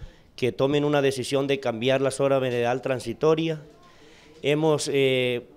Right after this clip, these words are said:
a través de, nos hemos apoyado en una asociación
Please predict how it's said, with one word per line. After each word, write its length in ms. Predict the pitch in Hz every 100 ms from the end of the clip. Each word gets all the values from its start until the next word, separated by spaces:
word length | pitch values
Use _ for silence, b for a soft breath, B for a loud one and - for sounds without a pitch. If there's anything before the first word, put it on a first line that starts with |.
| -
a 160 | 135 131
través 420 | 123 131 160 151
de, 260 | 156 151 135
nos 140 | 135
hemos 220 | 147 165
apoyado 520 | 160 131 131 147 156
en 60 | 147
una 360 | 156 156 151 - -
asociación 840 | 127 - 131 127 120 - 156 165